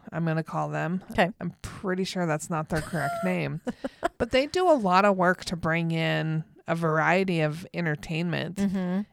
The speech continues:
Speaker 1: And they've been busy. They got some options through the summer, but then they also have their twenty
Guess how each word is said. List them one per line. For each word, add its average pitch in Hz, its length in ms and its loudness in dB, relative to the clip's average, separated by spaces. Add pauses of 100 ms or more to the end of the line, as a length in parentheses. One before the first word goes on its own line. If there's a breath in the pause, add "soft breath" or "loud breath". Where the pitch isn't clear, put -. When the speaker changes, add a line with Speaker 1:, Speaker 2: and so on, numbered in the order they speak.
(140)
Speaker 1:
And 190 180 4
they've 208 220 2
been 370 240 0
busy. 262 400 0
They 160 160 2
got 190 300 2
some 214 260 -2
options 208 540 -2
through 220 220 0
the 190 100 2
summer, 202 580 -2 (340 soft breath)
but 175 280 4
then 202 640 2 (340)
they 196 240 4
also 226 480 2
have 165 400 0
their 170 240 4
twenty 190 800 -2